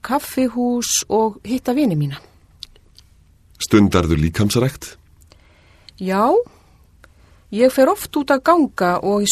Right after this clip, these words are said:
Speaker 1: sund. Reyni að fara alla daga vikunnar. Allir dagar vikunnar eru sko líkamsræktardagar hjá mér.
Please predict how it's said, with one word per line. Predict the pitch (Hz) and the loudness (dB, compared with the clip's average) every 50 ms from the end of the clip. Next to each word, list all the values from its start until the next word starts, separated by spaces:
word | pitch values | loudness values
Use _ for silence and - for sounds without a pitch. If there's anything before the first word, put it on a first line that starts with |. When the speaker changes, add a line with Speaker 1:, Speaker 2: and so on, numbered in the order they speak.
| - | 0
Speaker 1:
sund. | - 359 233 156 151 - - - - - - - - - - - - | 0 0 -2 -2 -4 -8 -16 -20 -20 -20 -20 -20 -20 -20 -20 -14 -8
Reyni | - 220 247 262 240 220 | -4 -2 0 0 0 -2
að | 208 196 | -4 -4
fara | - - 233 240 220 208 - | -4 -2 -2 -2 -2 -2 -4
alla | - - - - 208 185 | -6 -6 -6 -4 -4 -4
daga | 170 - 226 240 214 185 175 | -2 -2 -4 -2 -2 -2 -2
vikunnar. | 185 208 202 - - 156 147 143 - - - - - _ _ _ _ _ _ _ _ _ - _ - - - - _ - - - _ _ _ | -4 -4 -6 -6 -8 -8 -8 -8 -10 -14 -20 -20 -20 _ _ _ _ _ _ _ _ _ -20 _ -20 -20 -20 -20 _ -20 -20 -20 _ _ _
Allir | - 277 - - - - 285 262 - | -2 -2 -2 -2 -4 -4 -4 -4 0
dagar | - 294 339 349 311 269 240 | 0 2 2 4 2 2 2
vikunnar | 240 302 320 226 - - 233 220 208 202 202 - | 0 -2 -2 -2 -2 -2 0 2 2 2 0 0
eru | - 269 294 277 | -2 0 0 0
sko | 214 - - - | -2 -2 -4 -4
líkamsræktardagar | 202 233 294 - - 190 160 - 175 160 156 175 160 - 196 190 175 160 151 156 | -4 -4 -6 -6 -6 -8 -6 -6 -8 -8 -8 -8 -8 -6 -6 -4 -4 -6 -6 -6
hjá | 208 202 180 | -6 -6 -4
mér. | 170 214 214 - | -4 -6 -8 -8